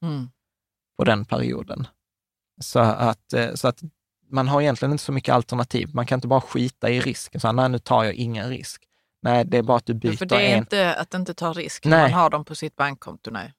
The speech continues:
Speaker 2: Exakt.
Speaker 1: Men det tror ju många.
Speaker 2: Ja, så där finns inget sätt att inte ta en risk. Du
Speaker 1: Nej.
Speaker 2: bara byter riskerna mot,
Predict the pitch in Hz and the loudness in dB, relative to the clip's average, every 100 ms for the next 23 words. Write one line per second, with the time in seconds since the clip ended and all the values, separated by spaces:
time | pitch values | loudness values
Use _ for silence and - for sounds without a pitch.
0 | - 143 - - _ - - 160 170 - | 0 2 2 2 _ -14 -8 -4 -2 0
1 | 208 170 165 165 156 - _ 131 120 107 | 0 0 -2 -4 -6 -14 _ 2 4 2
2 | _ _ - 151 147 - 170 127 131 156 | _ _ 0 2 4 2 0 0 0 0
3 | 156 120 - 123 - 123 147 139 143 - | 0 -2 -2 -4 -4 -6 -2 -4 -2 -2
4 | - 131 113 113 - - - - _ - | 4 4 4 -2 -6 -12 -18 -20 _ -4
5 | 143 123 139 135 127 135 107 - 117 131 | 0 6 6 6 4 0 0 -2 0 0
6 | - - 107 107 117 113 - - | -2 -6 -2 0 2 0 -2 -12